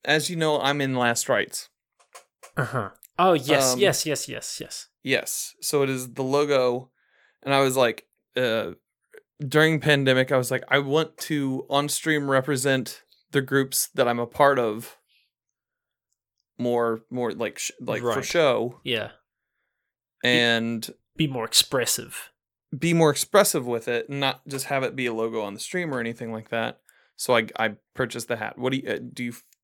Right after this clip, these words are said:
Speaker 1: do you feel the hat fits me?
Speaker 2: Uh, well, it looks like it fits you.
Speaker 1: It
Speaker 2: Um,
Speaker 1: does.
Speaker 2: yeah.
Speaker 1: It's a snapback. It's very nice.
Speaker 2: Uh, it's not out of place.
Speaker 1: Okay, good. I, w-, I got kinda self,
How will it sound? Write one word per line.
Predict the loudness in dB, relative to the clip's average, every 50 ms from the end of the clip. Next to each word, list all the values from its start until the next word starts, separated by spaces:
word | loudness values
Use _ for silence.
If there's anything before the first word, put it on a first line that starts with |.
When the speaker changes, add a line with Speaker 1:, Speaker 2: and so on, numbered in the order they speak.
| _ _ -8
Speaker 1:
do | -6 -6
you | -6
feel | -4 -2 0 0 0
the | 0 2
hat | 2 2 2 2
fits | -2 -6 -6 -6 -8 -12
me? | -14 -14 -14 -16 _ _ _ _ _ _ _ _ _ _ _ _ _ _ _ 2
Speaker 2:
Uh, | 2 2 2 0
well, | -2 -2 -2 -2
it | -2 -4
looks | -4 -4 0 0
like | 0 0 0
it | -4 -6
fits | -8 -8 -8 -8 -10
you. | -10 -12 -12 -14 _ _ _ _ _ _ _ _ _ _ 2
Speaker 1:
It | 4 4 6
Speaker 2:
Um, | 8
Speaker 1:
does. | 8 8 8 6 4 0 -4 -6 -10 _ -6
Speaker 2:
yeah. | -2 0 0 0 -2 -4 -10 _ _ -8
Speaker 1:
It's | -4 -2
a |
snapback. | -2 2 4 2 4 6 4 4 4 2 0 -6 -18 _
It's | _ -8 -2
very | 0 2 2
nice. | 2 0 -2 -2 -4 -6 -8 -12 -16 -20 _ _ _
Speaker 2:
Uh, | 2 2 4 4 2 2 0
it's | -2 -2 0 2
not | 2 2 2 2
out | 0 -2 -2
of | -4 -8
place. | -10 -12 -12 -10 -14 -16 -16 -18 _ _ _ _ _ _ _ _ _ _ _ _ _ _
Speaker 1:
Okay, | -2 2 2 0 0 0 _ _ _ _ _ _ _ _ _ _ _
good. | -2 -2 -2 -2 -6 -14 _ _ _ _ _ _ _ _ _ _ _ _ _ _ _ _ _ _ _
I, | 4 4 4
w-, | 2 -2 -10 -12 -10 0 0 0 2 2 2
I | 2
got | 6 6 6 6 4 2
kinda | -4 -4 -4 -2
self, | -2 0 0 0 0